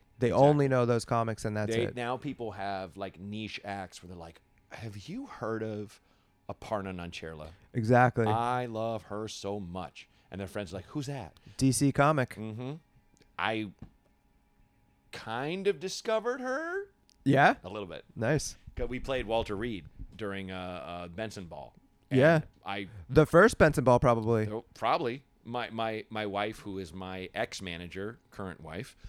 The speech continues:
Speaker 2: uh,
Speaker 1: That was
Speaker 2: we were
Speaker 1: probably, like, two thousand eight, two thousand nine?
Speaker 2: Yeah, yeah. Uh,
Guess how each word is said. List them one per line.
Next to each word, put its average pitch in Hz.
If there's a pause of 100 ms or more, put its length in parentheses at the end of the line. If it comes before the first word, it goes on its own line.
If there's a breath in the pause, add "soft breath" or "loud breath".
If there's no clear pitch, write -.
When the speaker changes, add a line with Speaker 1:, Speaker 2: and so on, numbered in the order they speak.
(260 soft breath)
Speaker 2:
uh, 107
Speaker 1:
That 135
was 151
Speaker 2:
we 110
were -
Speaker 1:
probably, 156
like, 131
two 143
thousand 120
eight, 120
two 123
thousand 113
nine? 123 (240)
Speaker 2:
Yeah, 151 (220)
yeah. 151 (380)
Uh, 104